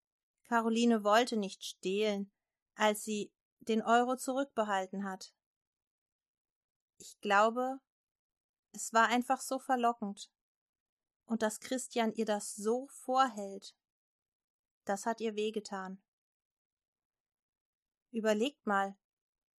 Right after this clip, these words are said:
was hätten die beiden machen können, wenn Christian merkt, dass sie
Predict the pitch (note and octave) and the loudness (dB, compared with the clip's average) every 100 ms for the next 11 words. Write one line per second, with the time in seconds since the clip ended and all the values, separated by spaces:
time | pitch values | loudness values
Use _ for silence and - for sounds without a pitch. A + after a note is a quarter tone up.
0 | _ _ _ - G#3+ C4 - C#4 C#4 C4+ | _ _ _ -6 -6 -4 -4 -4 -2 -2
1 | C4 B3+ A#3+ A#3+ B3+ B3+ B3 B3 A3 G3+ | -2 2 4 6 4 2 0 -2 -6 -4
2 | G3+ G3 G3 G3 _ _ _ _ _ _ | -6 -6 -8 -14 _ _ _ _ _ _
3 | _ _ _ _ _ G#3 G#3+ A3 A3+ - | _ _ _ _ _ -6 -4 -4 -6 -4
4 | G#3+ G#3 G#3 G#3 _ G3 F#3+ F#3+ A#3+ B3 | -2 -2 -2 -6 _ -6 -2 0 0 -2
5 | - - G#3 - A3 G#3+ | -14 -12 -10 -8 -8 -8